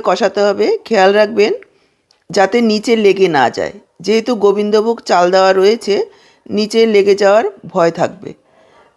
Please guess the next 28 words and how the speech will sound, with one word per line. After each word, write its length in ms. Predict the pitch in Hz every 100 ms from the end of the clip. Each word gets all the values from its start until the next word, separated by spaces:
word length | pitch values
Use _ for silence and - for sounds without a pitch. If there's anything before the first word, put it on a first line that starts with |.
| _ _ - _ - _ _ -
দেখুন, 360 | 202 - 262 381 392 190
মশলাটাকে 600 | 196 - 233 226 220 240 -
তেল 160 | 208 196
ছেড়ে 220 | 220 220
আসা 200 | 214 254
পর্যন্ত 360 | 233 226 226 226 220
ভালোভাবে 480 | 196 175 202 226 214 226
কষিয়ে 400 | 190 220 233 214
নিয়েছি। 460 | 214 214 202 233 349 - - - _ _ _
এবার 260 | - 202 226
আমি 160 | 220 233 202
যোগ 120 | 208 208
করে 120 | 214
দিলাম 260 | 214 220 220
ভেজে 320 | 196 180 220
রাখা 280 | 208 202 214 220
শিম 300 | - 196 196 208 -
আর 180 | 165 185 - 147
আলু। 220 | 170 185 247 - _ _ _ _ _ -
ভালোভাবে 580 | 190 190 202 220 220 226
মিশিয়ে 460 | 202 196 - 208 214
নেব 180 | 208 208 233 - 165
আর 100 | 165 165 -
আরও 280 | 170 190 190 262 - _ - - - - - - - -
দু 80 | 196
মিনিট 300 | 208 208 208 220
মতো 180 | 214 220
একটু 220 | 208